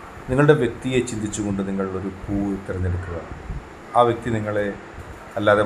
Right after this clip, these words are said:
മറ്റാരെങ്കിലും സ്നേഹിക്കുന്നുണ്ടോ എന്നതിനെക്കുറിച്ച് നമുക്ക് നോക്കാം. രണ്ട് പുഷ്പങ്ങളുടെ പേരാണ് ഇവിടെ നൽകിയിരിക്കുന്നത്. ഒന്ന്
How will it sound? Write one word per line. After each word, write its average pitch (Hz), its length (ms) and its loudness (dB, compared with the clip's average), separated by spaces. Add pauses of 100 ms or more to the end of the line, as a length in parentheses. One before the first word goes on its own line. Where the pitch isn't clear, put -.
മറ്റാരെങ്കിലും 104 680 4
സ്നേഹിക്കുന്നുണ്ടോ 98 760 2 (100)
എന്നതിനെക്കുറിച്ച് 92 480 0
നമുക്ക് 90 220 0
നോക്കാം. 90 300 -4 (640)
രണ്ട് 135 320 8
പുഷ്പങ്ങളുടെ 120 640 4
പേരാണ് 104 440 6
ഇവിടെ 95 200 2 (300)
നൽകിയിരിക്കുന്നത്. 90 580 0
ഒന്ന് 117 180 0